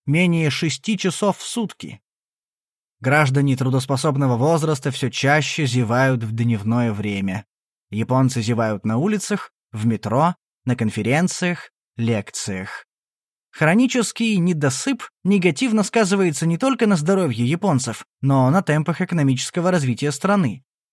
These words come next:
Ежегодно в стране снижается производительность труда. В настоящее время Япония занимает восемнадцатое место среди тридцати стран, участниц Организации экономического сотрудничества и развития, О Э С Р.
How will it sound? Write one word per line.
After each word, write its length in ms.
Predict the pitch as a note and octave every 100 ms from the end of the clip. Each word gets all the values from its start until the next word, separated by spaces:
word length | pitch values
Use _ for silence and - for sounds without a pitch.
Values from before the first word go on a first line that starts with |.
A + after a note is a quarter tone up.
| _ _
Ежегодно 640 | G#2 A#2 B2+ G#2+ F3 E3+ E3+
в 40 |
стране 400 | - D3 D#3+ E3
снижается 720 | - D#3 A#2 C#3+ D3+ C3+ D3
производительность 840 | C#3+ C#3 A#2+ B2 C3 C#3+ C3+ C3
труда. 440 | - D3 B2 G2+ - _ _ _
В 80 | A#2+
настоящее 560 | C3 C3+ C3 C3 C3
время 280 | A#2+ E3+ D3+
Япония 380 | C3 D#3+ E3+ C#3+
занимает 480 | B2+ C#3 F3 F3+ C#3 _
восемнадцатое 880 | C3+ E3 F#3+ E3+ G3 G3 F3+ F#3 F3+
место 320 | G#3 F#3+ B2+
среди 320 | - C#3 C#3
тридцати 600 | E3 E3+ E3 F3 C#3+ G#3+
стран, 520 | F#3+ - G3+ F3 G2 - _ _
участниц 540 | A#2+ G#2+ C#3+ C3+ B2+ B2
Организации 680 | A#2 A2+ A2+ C#3+ C3 B2+
экономического 600 | B2 B2 C3+ C3 - A2+
сотрудничества 800 | G#2 A3 F#3+ G3 F3 F3 - E3+
и 60 | F3
развития, 640 | F3 F3 F3 G#2+ F2+ D#2+ - _ _ -
О 260 | C#3 B2 -
Э 160 | C#3+ C#3
С 280 | C#3 C3 -
Р. 400 | C3+ G2 -